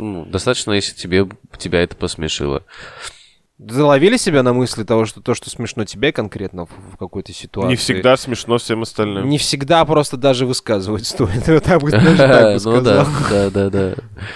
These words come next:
Speaker 1: Примерно в девяносто процентах случаев.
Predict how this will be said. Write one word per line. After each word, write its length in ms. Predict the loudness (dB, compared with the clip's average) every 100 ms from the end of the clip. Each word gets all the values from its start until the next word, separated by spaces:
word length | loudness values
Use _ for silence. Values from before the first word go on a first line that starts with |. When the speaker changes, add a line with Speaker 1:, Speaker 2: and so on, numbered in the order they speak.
| -16 -16 0
Speaker 1:
Примерно 420 | 2 2 2 0
в 60 | 0
девяносто 480 | 2 2 2 -2 -6
процентах 480 | -4 -4 -4 -6
случаев. 420 | -6 -8 -6 -8